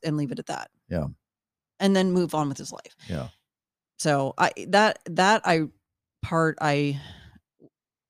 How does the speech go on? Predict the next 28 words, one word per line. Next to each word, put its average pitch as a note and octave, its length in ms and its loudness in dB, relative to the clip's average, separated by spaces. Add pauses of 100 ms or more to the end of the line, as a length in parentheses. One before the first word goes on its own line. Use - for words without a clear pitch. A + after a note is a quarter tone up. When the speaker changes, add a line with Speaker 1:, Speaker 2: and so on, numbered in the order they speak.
(320)
Speaker 1:
about D#3 300 2
Cole, C#3+ 300 0
I D3+ 100 2
really C#3+ 300 -2
liked. - 440 -4
Speaker 2:
Yeah. - 160 -4 (440)
Speaker 1:
I G3 80 0
just F3+ 160 0
say E3+ 80 2
his E3+ 340 -2
immaturity D3 760 -2
and - 180 -2
not - 160 -2
his D#3 200 0
Speaker 2:
Right. - 80 -2
Speaker 1:
inability D3 520 0
to - 180 -4
Speaker 2:
I C#3 40 -2
think A#2 280 6
the A2 60 -2
time B2 220 6
of A2 60 6
the F#2+ 60 0
Speaker 1:
<laughs> - 100 -2
Speaker 2:
filming, A2+ 260 8
he G2+ 80 6
was G2 140 2
twenty. A#2 540 2